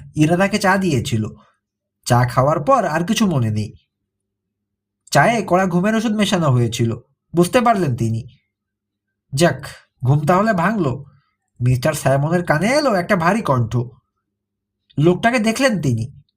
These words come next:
পরনে লাল সিল্কের আলঘেল্লা, ছয় ফুটের বেশি লম্বা। ওষুধের ক্রিয়া পুরোপুরি কাটেনি এখনো মিস্টার সাইমনের। ঘোলাটে চোখে তাকাচ্ছেন। দেখলেন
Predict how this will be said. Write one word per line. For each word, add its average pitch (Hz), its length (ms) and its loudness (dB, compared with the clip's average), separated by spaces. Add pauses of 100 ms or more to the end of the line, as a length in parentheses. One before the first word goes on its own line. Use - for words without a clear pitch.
(520)
পরনে 214 440 2
লাল 170 260 0
সিল্কের 208 420 0
আলঘেল্লা, 117 540 0 (720)
ছয় 185 220 2
ফুটের 233 300 0
বেশি 240 200 -2
লম্বা। 110 440 -2 (1600)
ওষুধের 156 460 0
ক্রিয়া 254 300 0
পুরোপুরি 185 460 0
কাটেনি 220 360 -2
এখনো 226 240 -2
মিস্টার 185 300 -2
সাইমনের। 110 520 -2 (800)
ঘোলাটে 175 280 2
চোখে 240 200 -2
তাকাচ্ছেন। 110 520 -4 (920)
দেখলেন 151 460 0